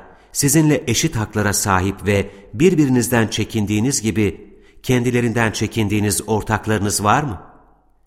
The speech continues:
İşte aklını kullanan kimseler için ayetlerimizi böyle açıklıyoruz. Gel gör ki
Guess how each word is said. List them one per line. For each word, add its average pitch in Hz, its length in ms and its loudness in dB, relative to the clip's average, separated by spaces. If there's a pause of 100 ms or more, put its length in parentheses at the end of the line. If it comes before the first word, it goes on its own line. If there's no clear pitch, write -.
(300)
İşte - 440 -4
aklını 101 440 -2
kullanan 87 460 -2
kimseler 85 460 -4
için 82 440 -6 (500)
ayetlerimizi 95 880 -2
böyle 101 360 0
açıklıyoruz. 85 800 -8 (1400)
Gel 95 400 0
gör 92 200 0
ki 95 600 -4